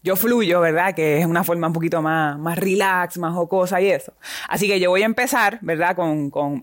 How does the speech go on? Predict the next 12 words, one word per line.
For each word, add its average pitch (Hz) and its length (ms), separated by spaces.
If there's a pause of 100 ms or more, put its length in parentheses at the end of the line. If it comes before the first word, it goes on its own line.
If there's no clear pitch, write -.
mencionando 196 460
algunos 233 280
tipos 240 220
de 240 80
emprendimientos. 190 560
La 170 80
realidad 175 320
es 240 60
que 254 100
son 190 280 (140)
un 190 420
montón. 135 720